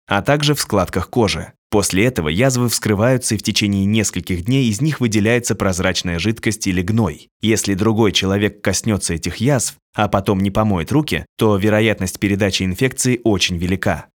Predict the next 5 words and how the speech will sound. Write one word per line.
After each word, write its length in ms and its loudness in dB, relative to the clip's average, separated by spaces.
Через 280 0
несколько 460 0
дней 260 0
язвы 360 2
зарастают. 760 0